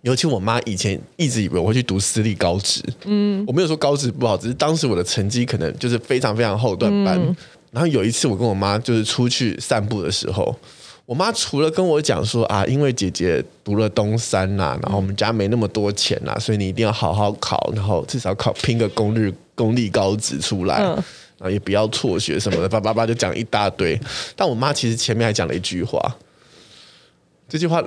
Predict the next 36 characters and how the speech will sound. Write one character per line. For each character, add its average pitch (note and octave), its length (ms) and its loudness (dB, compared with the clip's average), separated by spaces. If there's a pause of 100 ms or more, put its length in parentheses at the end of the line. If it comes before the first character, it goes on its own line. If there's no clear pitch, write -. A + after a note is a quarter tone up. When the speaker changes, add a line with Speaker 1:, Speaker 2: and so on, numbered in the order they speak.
Speaker 1:
让 C#3 120 0
我 G2 100 2
记 - 320 -4
忆 C3 240 2
犹 G2+ 160 2
新， A#2+ 240 2
记 C#3 140 -4
到 A2+ 160 2
这 A2 180 0
一 A2 80 2
刻， A#2 200 0
然 F2 120 -2
后 A2 80 2
我 G2 80 0
都 A2+ 100 2
不 C3 120 -4
知 C3 120 -2
道 A2+ 200 0
到 A#2+ 180 0
底 F2 220 -4
我 F#2+ 40 -2
该 A2 140 2
如 G#2+ 180 0
何 G2 160 0
去 A2+ 140 0
排 - 240 -4
解。 G3 280 2
Speaker 2:
嗯。 F#3+ 80 0 (520)
Speaker 1:
我 A#2+ 80 -4
妈 C3 100 2
跟 E3+ 140 2
我 B2+ 80 2
说 A#2 480 2 (1800)
：“海 F#2+ 200 -2
平 F#2 200 0
啊 F2 300 -2